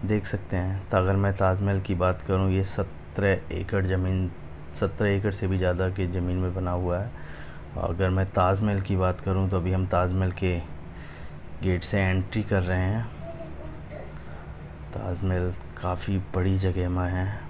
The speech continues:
देखिए आप यहाँ भी। अ, अगर मैं बात करूँ ताजमहल की, अ, कंप्लीट रेवेन्यू के बारे में, तो आगरा में जितने भी मॉन्यूमेंट्स हैं,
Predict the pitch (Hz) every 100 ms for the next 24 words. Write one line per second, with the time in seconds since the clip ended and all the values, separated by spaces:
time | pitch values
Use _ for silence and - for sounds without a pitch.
0 | - - 92 85 85 - 87 85 87 -
1 | 92 95 98 92 92 - - 95 98 104
2 | 104 104 101 98 101 101 104 101 101 95
3 | 95 95 95 - 95 95 - - - -
4 | - - - - 82 87 98 - - -
5 | 107 101 98 - 117 117 113 - - -
6 | - - - - 104 107 123 139 135 117
7 | 98 92 92 95 107 110 - 104 101 98
8 | - - 98 98 110 113 113 98 101 113
9 | 113 104 98 98 95 92 - 98 87 123